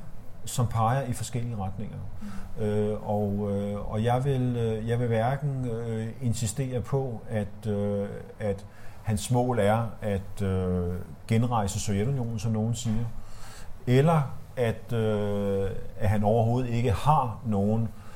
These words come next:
Speaker 1: ambitioner, som rækker ud over, øh, Rusland. Det er jo sådan de to yderpunkter, kan man sige, i den her diskussion, ikke? Øh, øh, men de to vigtigste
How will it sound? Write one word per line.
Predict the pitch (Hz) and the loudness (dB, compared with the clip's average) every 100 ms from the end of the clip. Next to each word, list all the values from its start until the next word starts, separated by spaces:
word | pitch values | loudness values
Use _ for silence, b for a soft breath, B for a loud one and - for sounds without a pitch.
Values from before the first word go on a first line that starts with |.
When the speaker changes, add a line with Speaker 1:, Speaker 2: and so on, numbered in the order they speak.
| B B - | B B -2
Speaker 1:
ambitioner, | 107 95 95 139 147 135 | 0 2 2 2 0 0
som | 104 113 | 0 0
rækker | 98 95 92 | 2 2 2
ud | 101 117 113 | 2 0 0
over, | 107 101 110 104 98 95 95 101 | 0 -2 0 0 0 -2 -4 -4
øh, | 92 82 | -2 0
Rusland. | 90 - 95 80 80 - - B B B B B - | 0 0 -4 -8 -10 -12 -12 B B B B B 0
Det | 127 | 2
er | |
jo | |
sådan | 135 127 | 4 4
de | 110 | 4
to | 131 117 | 2 4
yderpunkter, | 107 104 104 92 92 | 4 4 2 2 0
kan | 90 | 0
man | 87 | 0
sige, | - 87 90 | 0 0 -2
i | |
den | 90 92 | -2 -2
her | 95 | -2
diskussion, | 95 95 85 87 - 101 | -2 -4 -6 -8 -8 -8
ikke? | 127 - - 90 | -8 -8 -6 -4
Øh, | 92 92 92 92 98 101 101 - - - B B B - | -2 -4 -4 -6 -6 -8 -12 -12 -14 -14 B B B -2
øh, | 101 98 95 95 98 101 - - - | 2 6 6 4 2 -2 -8 -12 -4
men | 110 | 0
de | 107 | 2
to | - 180 175 123 | 6 6 6 6
vigtigste | 135 151 160 - 135 | 6 6 2 0 0